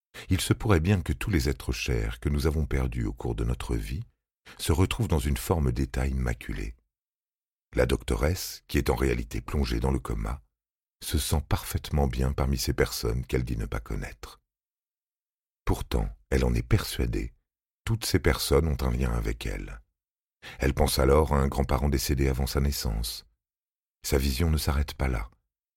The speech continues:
Elle se fait de plus en plus précise. De nouvelles sensations s'offrent à Mary.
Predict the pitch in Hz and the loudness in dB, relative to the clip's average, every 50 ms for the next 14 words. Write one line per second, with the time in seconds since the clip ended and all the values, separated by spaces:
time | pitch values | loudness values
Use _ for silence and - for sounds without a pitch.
0 | _ _ 76 69 - - 69 - - 73 64 - - - 85 71 71 67 64 - | _ _ -2 -2 0 0 0 2 2 2 2 2 0 0 0 2 2 0 0 -2
1 | - - - - 57 - - - 55 52 52 53 53 - - _ _ _ _ _ | -4 -2 -2 -2 -2 -2 -4 -4 -4 -4 -4 -6 -8 -10 -14 _ _ _ _ _
2 | _ - 65 69 73 87 92 92 107 90 - - 85 71 - 67 - - - - | _ -2 0 4 4 6 6 6 6 4 4 0 0 0 0 -2 -2 -2 -4 -4
3 | 90 92 - - 76 - - - 60 58 58 55 52 50 50 50 50 - | -4 -4 -2 -2 -2 -2 -2 -4 -4 -2 -2 -2 -4 -4 -6 -8 -10 -12